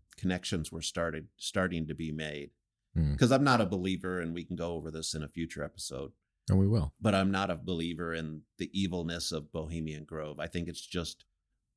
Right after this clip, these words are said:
Speaker 2: Bunch
Speaker 1: an
Speaker 2: of old
Speaker 1: opportunity for
Speaker 2: <laughs>
Speaker 1: rich people to get together and drink and
Speaker 2: Yeah.
Speaker 1: have fun. You know, we all like a good bonfire.
Speaker 2: True.
Speaker 1: And we're, you know, if anything, we're jealous that they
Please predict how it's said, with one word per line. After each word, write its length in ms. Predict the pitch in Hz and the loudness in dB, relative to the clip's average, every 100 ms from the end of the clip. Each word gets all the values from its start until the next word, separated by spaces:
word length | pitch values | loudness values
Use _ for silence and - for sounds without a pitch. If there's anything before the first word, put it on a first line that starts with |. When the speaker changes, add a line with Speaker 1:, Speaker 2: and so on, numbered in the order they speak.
| - | 2
Speaker 2:
Bunch 180 | 90 90 | 6 6
Speaker 1:
an 60 | 90 | 6
Speaker 2:
of 120 | 92 | 6
old 80 | 92 | 4
Speaker 1:
opportunity 460 | 87 98 90 90 | 4 4 2 2
for 160 | 80 82 | 2 2
Speaker 2:
<laughs> 0 | |
Speaker 1:
rich 320 | 87 95 104 | 2 0 0
people 280 | 95 82 85 | -2 -2 -6
to 80 | 85 | -6
get 180 | 90 - | -6 -6
together 480 | 78 87 82 80 | -4 -2 -2 -4
and 100 | 78 | -8
drink 420 | 78 87 85 78 82 | -6 -6 -6 -6 -8
and 220 | 76 78 _ | -8 -10 _
Speaker 2:
Yeah. 200 | 67 - - | -2 0 4
Speaker 1:
have 240 | 92 - | 2 2
fun. 320 | 90 85 82 - - _ _ - | 0 0 -4 -10 -20 _ _ -8
You 100 | 73 | -6
know, 180 | 69 82 | -4 -2
we 140 | 90 | 2
all 160 | 90 85 | 2 2
like 200 | 85 - | -2 -6
a 40 | |
good 240 | 90 82 - | -6 -4 -4
bonfire. 720 | 80 87 78 67 73 82 - _ _ _ | -4 -4 -8 -8 -8 -10 -14 _ _ _
Speaker 2:
True. 360 | - 85 73 - - _ | 2 4 4 2 -4 _
Speaker 1:
And 160 | 101 95 | 2 4
we're, 200 | 98 98 - | 2 0 0
you 120 | 117 | 2
know, 240 | 92 87 - | 2 0 -2
if 140 | 120 113 | 0 2
anything, 380 | 131 117 92 | 2 2 -2
we're 120 | 90 90 | -4 -4
jealous 540 | 95 98 101 87 - | 0 2 2 0 -4
that 300 | - 90 - | -6 -10 -4
they 180 | 90 | -4